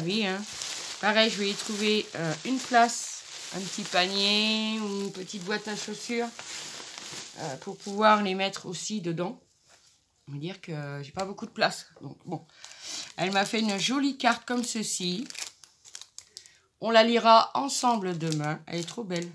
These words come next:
Ah ouais, j'adore. <laughs> Donc on la lira ensemble demain.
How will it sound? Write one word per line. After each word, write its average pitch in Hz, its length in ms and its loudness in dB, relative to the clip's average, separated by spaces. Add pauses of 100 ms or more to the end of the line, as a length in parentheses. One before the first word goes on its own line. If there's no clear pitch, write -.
(960)
Ah 175 140 -6
ouais, 185 120 -4
j'adore. 165 540 -6 (160)
<laughs> 160 80 -8 (1700)
Donc 180 180 -4
on 202 80 0
la 196 140 6
lira 196 280 2
ensemble 180 540 0
demain. 156 340 0